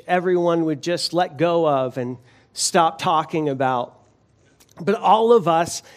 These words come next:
can have these moments, especially over this season, where when we look at the past, it's crazy to think how far we've come.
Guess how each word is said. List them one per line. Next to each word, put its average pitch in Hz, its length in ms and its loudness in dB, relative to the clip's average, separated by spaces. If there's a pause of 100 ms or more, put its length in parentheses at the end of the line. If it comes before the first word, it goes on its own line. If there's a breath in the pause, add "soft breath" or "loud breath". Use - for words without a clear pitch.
(160 loud breath)
can 190 240 0
have 196 400 2
these 185 280 -4
moments, 180 480 0
especially 202 600 -4
over 156 200 0
this 147 220 -4
season, 175 640 -4 (320 loud breath)
where 185 400 2
when 185 240 0
we 175 160 4
look 208 300 0
at - 100 -6
the 226 80 -6
past, 143 640 -2 (360 soft breath)
it's 156 240 -4
crazy 233 800 0
to 165 100 -2
think 180 320 -4
how 165 260 -4
far 156 840 2 (280 soft breath)
we've 175 300 2
come. 165 420 0